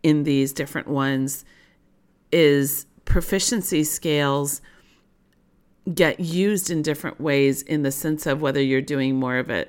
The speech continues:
a standards-based system where each learning target is the goal of the mark,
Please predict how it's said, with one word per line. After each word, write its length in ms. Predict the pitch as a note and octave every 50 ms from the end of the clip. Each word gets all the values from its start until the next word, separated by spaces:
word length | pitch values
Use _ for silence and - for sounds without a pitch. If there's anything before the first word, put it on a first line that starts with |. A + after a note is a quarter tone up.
| - -
a 80 | A2+ -
standards-based 960 | - - - D#3 D#3 E3 F3 F#3 F#3 E3+ - - - F3 E3+ D#3+ - - -
system 520 | - F3 E3 - - - F3+ D3+ D#3 E3
where 360 | D#3 C#3 C3+ C3 C3 C3 C3+ C#3+ - - - - _ _ _ - -
each 500 | - F#3 F3+ E3+ - - - - - - - _ _ _ _ _ _ _ _ _ _ _ _ -
learning 460 | F3+ E3 E3 E3 E3 F3 F3 F3+ F3+
target 580 | - - E3+ D3+ D3+ D3+ D#3+ D3+ D3 - - -
is 420 | - E3 D#3+ D#3 D3+ D3+ D3+ D3 -
the 180 | D3+ C#3 D3 - - _ _
goal 320 | - D3+ D3 D3 C#3+ D#3+ D#3+
of 180 | D3+ D#3 D#3
the 100 | - C3
mark, 460 | C3+ C3+ B2+ B2 B2 E3+ A3 - -